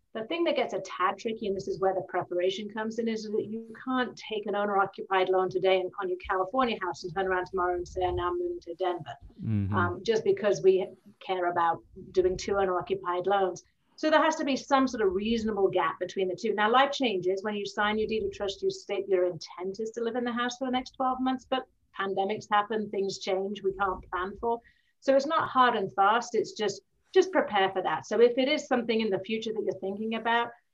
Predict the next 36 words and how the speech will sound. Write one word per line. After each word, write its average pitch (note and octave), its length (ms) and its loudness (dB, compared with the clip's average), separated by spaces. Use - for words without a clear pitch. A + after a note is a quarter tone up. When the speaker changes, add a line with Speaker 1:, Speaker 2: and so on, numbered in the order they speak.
Speaker 1:
you A#3+ 100 0
know, F#3+ 140 2
talk A3+ 320 0
to A3+ 80 -6
your G#3+ 100 0
lender G3 240 2
now F#3 280 2
to - 140 -8
prepare F#3 460 0
for, F#3 240 0
"Should F#3+ 200 -2
I F#3 100 0
pull F3+ 120 0
cash F3 280 -4
out? A#3 300 0
Should G3+ 240 -2
I F#3+ 80 6
at F#3 100 2
least A3 260 0
try A3 140 6
and G3 80 2
get G#3 140 -2
my F3+ 80 -2
rate F#3+ 260 2
as F3 80 0
low F#3+ 180 4
as F#3+ 120 0
possible? A3 380 -4
Because F#3 260 -2
if F3+ 100 -4
I F3 100 -4
am F#3 140 -4
turning F#3+ 320 -4
it F#3 80 -4
into E3+ 220 -8
rental, F3+ 500 -4